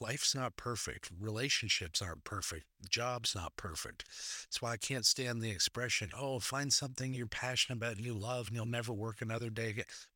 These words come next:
Bullshit. Everything becomes a job. Everything becomes work. Yes, some things are better than others, but it's work. That's why it's called work. But find something that allows you the ability to fulfill yourself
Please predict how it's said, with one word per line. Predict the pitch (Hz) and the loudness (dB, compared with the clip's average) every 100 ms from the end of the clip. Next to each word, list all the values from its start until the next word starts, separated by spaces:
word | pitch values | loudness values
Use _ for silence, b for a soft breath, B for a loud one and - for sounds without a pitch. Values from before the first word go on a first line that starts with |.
| _ - | _ -6
Bullshit. | 143 135 120 131 _ - - - - - - - | -2 0 -2 -8 _ -2 2 4 2 -2 -8 -6
Everything | - 131 143 135 147 131 | -4 0 0 0 -2 -2
becomes | 120 - 117 104 | -4 -4 -2 -2
a | 104 | 0
job. | 87 85 87 85 - | -2 -2 -4 -6 -6
Everything | 110 131 123 135 123 | -4 -2 -2 -2 -2
becomes | 113 - 113 107 - | -4 -4 -2 -2 -2
work. | 87 85 82 - B B B | -4 -6 -8 -12 B B B
Yes, | 127 160 | -2 4
some | - 233 202 | 6 4 0
things | 214 196 151 | 0 0 0
are | |
better | 127 123 120 | 0 0 0
than | 113 87 | 0 0
others, | 85 95 135 | -2 -2 0
but | - 117 - - | 0 -2 -4 -2
it's | - - | 0 2
work. | 214 214 139 - - _ - | 0 -2 -2 -6 -18 _ -2
That's | 139 | -2
why | - 175 | 0 0
it's | - | 0
called | - 175 165 | 0 -2 -4
work. | 160 175 - - - _ | -4 -4 -4 -12 -18 _
But | 117 | -6
find | - 151 170 | -2 -2 4
something | 165 - 160 160 147 | 4 4 0 -2 -2
that | 123 | 0
allows | 107 110 127 139 135 | 0 0 0 0 0
you | 135 | 0
the | 120 | -2
ability | 101 82 120 127 95 80 - - | -2 -2 -2 -2 -2 -6 -10 -8
to | - | -4
fulfill | - 95 - 131 175 | -2 0 0 0 0
yourself | 175 - 165 165 170 - | 4 6 6 0 -4 -6